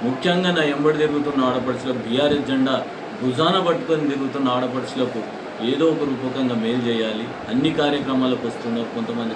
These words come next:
కాలినడకన వస్తున్నారు, కొంతమంది సైకిళ్ళ మీద వస్తారు, కొంతమంది బండ్ల మీద వస్తున్నారు. వాళ్ళని గ్రహించి నా ఎంబడి ఉండే ముప్పై ఐదు, ముప్పై ఏడు మందికి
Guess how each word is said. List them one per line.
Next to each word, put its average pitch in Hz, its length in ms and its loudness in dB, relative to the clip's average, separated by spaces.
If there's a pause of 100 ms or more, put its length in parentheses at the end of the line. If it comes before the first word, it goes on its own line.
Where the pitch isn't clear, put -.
కాలినడకన 127 580 -2
వస్తున్నారు, 113 440 -4
కొంతమంది 113 520 -4
సైకిళ్ళ 131 360 -4
మీద 117 180 -4
వస్తారు, 120 300 -8 (420)
కొంతమంది 143 400 2
బండ్ల 143 320 2
మీద 156 220 2
వస్తున్నారు. - 380 -8 (600)
వాళ్ళని 180 360 4
గ్రహించి 160 400 2
నా 147 140 2
ఎంబడి 139 400 2
ఉండే 151 160 2
ముప్పై 135 360 2
ఐదు, 143 120 2
ముప్పై 127 300 -2
ఏడు 123 160 2
మందికి 123 560 0